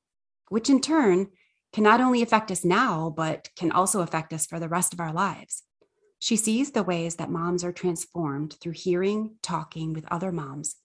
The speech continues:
and writing their experiences. Number two, one day at a time. This is what Kim said when we asked her about the best way to navigate the motherhood identity conundrum. Making choices one day at a time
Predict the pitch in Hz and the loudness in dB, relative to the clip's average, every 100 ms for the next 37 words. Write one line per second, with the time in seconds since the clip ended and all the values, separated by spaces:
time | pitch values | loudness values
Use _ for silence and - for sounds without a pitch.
0 | _ - 170 175 165 147 151 143 147 - | _ -4 -2 0 -2 -4 -6 -6 -6 -6
1 | 147 139 - - - - _ _ _ _ | -6 -8 -8 -8 -10 -14 _ _ _ _
2 | _ 208 202 208 208 160 151 - _ _ | _ 0 0 -2 -4 -4 -6 -12 _ _
3 | - 160 180 196 214 202 196 196 196 151 | -8 2 6 6 4 2 0 -2 -4 -4
4 | 139 139 151 - _ _ _ _ - 185 | -4 -6 -10 -16 _ _ _ _ 0 2
5 | 196 - - 214 196 - - 185 180 151 | 4 2 2 0 0 -4 0 -2 0 -4
6 | 143 147 165 151 - 160 165 - 190 175 | -6 -6 -2 -2 0 0 -2 -4 -4 -4
7 | - 147 190 220 - 196 185 180 170 165 | -6 -6 -4 -4 -4 -2 0 -2 -2 -2
8 | 165 180 180 180 - 160 165 185 185 196 | -2 -4 -4 -6 -4 -2 -2 -2 -4 -4
9 | 190 185 160 156 156 156 156 147 135 - | -4 -6 -4 -4 -4 -8 -6 -6 -6 -6
10 | 139 147 _ _ _ _ _ _ 202 220 | -6 -8 _ _ _ _ _ _ 2 2
11 | 269 285 285 208 165 - 156 151 - - | 4 4 6 4 4 0 -2 -4 -10 -6
12 | 160 175 220 247 254 247 247 214 180 151 | 2 4 6 4 0 0 -4 -4 -4 -4
13 | 147 151 | -8 -14